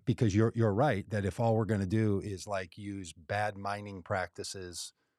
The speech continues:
for the resources, bad trade practices for protection of workers like child labor, and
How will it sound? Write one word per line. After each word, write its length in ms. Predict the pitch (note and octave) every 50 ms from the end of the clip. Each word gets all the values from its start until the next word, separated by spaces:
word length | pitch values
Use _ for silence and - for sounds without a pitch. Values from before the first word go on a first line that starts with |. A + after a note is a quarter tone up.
| _ _ _
for 100 | - G2
the 80 | E2 E2+
resources, 800 | G#2 G#2+ G2+ - - F#2 F2+ E2+ - - F2+ E2+ E2+ - - - _ _ _ _ _ _ _ _ _ _ _ _ _ -
bad 360 | E2+ G#2+ G2+ G2+ G2+ F#2+ E2+
trade 400 | - - - A#2+ A#2+ B2 A#2 -
practices 720 | - G#2+ G2 F#2 F2 - - F#2+ - - G2 F#2 F2+ -
for 300 | - - - - G2+ F#2
protection 680 | E2 - G2 - - G2+ F#2 - - - G2 F#2 F2+ F#2 - -
of 260 | G2 E2+ D#2+ - - -
workers 420 | - G2+ G2+ - - F#2+ F2 - -
like 120 | F2 E2+
child 220 | - G#2+ F#2 F2 F2+
labor, 340 | G#2+ A2 G#2 F#2 F2 D#2+ - - - - _ _ -
and 380 | B2+ A#2+ A#2+ A2+ A2 G#2 F2+